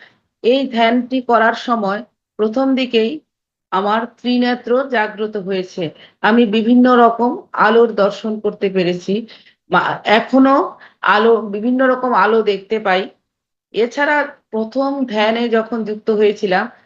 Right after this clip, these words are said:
তখন মাথাটা ভারী হওয়া, এরকম একটা অনুভূতি হয়েছিল। আমাদের মাস্টারদের থেকে জানতে পারি, সেটা বিশ্ব শক্তি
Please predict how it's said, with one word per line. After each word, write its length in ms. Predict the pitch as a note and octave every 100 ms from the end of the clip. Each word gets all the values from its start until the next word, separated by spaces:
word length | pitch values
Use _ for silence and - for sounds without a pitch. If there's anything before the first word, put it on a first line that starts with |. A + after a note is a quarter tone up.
| _ _ -
তখন 380 | G#3 A3 A3 G3
মাথাটা 480 | F#3 - A3 A3
ভারী 360 | G#3+ F3 F#3+ G#3+ G3+
হওয়া, 360 | G#3 G3 A#3+ - _ -
এরকম 380 | G3 G#3+ G#3 G3
একটা 260 | G3 G#3+
অনুভূতি 500 | G3 G3+ G3 A3 A3
হয়েছিল। 580 | F#3+ F#3 F3 F3 D3 F#3 - - _
আমাদের 360 | G3 G#3+ A3+ A#3+
মাস্টারদের 640 | G3+ G#3+ - B3 A#3+ C4 B3+
থেকে 240 | B3+ A#3+
জানতে 420 | A3+ G#3+ A3 A3+
পারি, 320 | G#3+ G#3 A#3 - - _ _
সেটা 300 | A3 G#3 A3
বিশ্ব 460 | F#3+ A3+ A#3 - C#4
শক্তি 640 | C4+ B3+ B3+ - B3 D4+